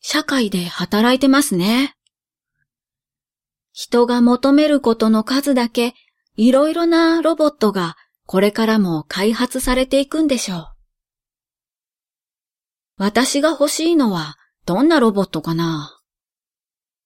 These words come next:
普段まとめ買いするので、荷物を持ってくれるロボットとか。あと、出かけた時、目的地にちゃんと連れて行ってくれるロボット。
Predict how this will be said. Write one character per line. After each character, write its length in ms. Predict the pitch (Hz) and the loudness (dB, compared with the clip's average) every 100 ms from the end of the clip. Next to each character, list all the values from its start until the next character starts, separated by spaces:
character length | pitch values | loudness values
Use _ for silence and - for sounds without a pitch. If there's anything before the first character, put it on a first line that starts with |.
| _ _ _ _ _ _ | _ _ _ _ _ _
普 220 | - 269 | -2 0
段 500 | 269 240 190 170 156 | 2 -2 -4 -6 -6
ま 140 | 165 190 | -6 -2
と 140 | 254 | 2
め 180 | 285 320 | 2 2
買 160 | 320 | 0
い 40 | 320 | -2
す 160 | - | -4
る 120 | 302 302 | 0 2
の 160 | 269 | 2
で、 260 | 208 180 175 _ _ _ _ - | 2 -2 -4 _ _ _ _ 0
荷 160 | 269 | 2
物 380 | 339 349 349 240 | 4 0 0 0
を 120 | 202 | 2
持 180 | 190 208 | 2 2
っ 40 | 247 | 0
て 200 | - 208 | -2 -4
く 160 | 185 | -2
れ 120 | 185 | 0
る 160 | 185 185 | 0 0
ロ 160 | 202 220 | 0 0
ボ 120 | 208 | -2
ッ 100 | - | -6
ト 100 | 160 | -10
と 140 | - | -10
か。 480 | - 147 143 143 - _ _ _ _ _ _ _ _ _ _ _ _ | -12 -12 -14 -18 -20 _ _ _ _ _ _ _ _ _ _ _ _
あ 180 | - 220 | -4 -2
と、 280 | 220 180 247 _ _ - | -2 -4 -6 _ _ -2
出 100 | 220 | -2
か 160 | 277 | 0
け 140 | 302 320 | -2 0
た 140 | 320 | 0
時、 360 | 320 320 226 196 _ _ | -2 -2 -2 -2 _ _
目 280 | - 202 247 | -2 0 0
的 280 | 277 294 302 | 0 0 -2
地 140 | 294 | 0
に 260 | 220 175 160 - | 2 2 -2 -2
ち 80 | |
ゃ 160 | 214 254 | -2 2
ん 140 | 294 | 0
と 160 | 294 320 - | 0 -2 -2
連 80 | 311 | -2
れ 100 | 320 | 0
て 160 | 339 | -2
行 80 | 339 | -4
っ 20 | |
て 140 | - 269 | -4 -2
く 140 | 196 | -2
れ 120 | 185 | -2
る 140 | 185 185 | 0 0
ロ 140 | 202 | 0
ボ 100 | 208 | 0
ッ 60 | 196 - | -4 -8
ト。 160 | 131 | -10